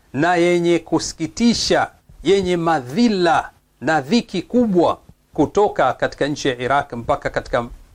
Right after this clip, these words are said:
mji wa Damascus katika nchi ya Syria.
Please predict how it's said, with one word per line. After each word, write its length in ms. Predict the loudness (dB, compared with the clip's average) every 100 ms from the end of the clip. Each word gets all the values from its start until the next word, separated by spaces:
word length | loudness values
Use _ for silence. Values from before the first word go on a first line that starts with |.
| -4
mji 220 | -2 2
wa 100 | 0
Damascus 600 | 0 -2 -2 -2 -4 -4
katika 400 | -6 -4 -2 -2 -4 _ _ _ -6
nchi 260 | -6 -4
ya 60 | -8
Syria. 440 | 0 2 4 2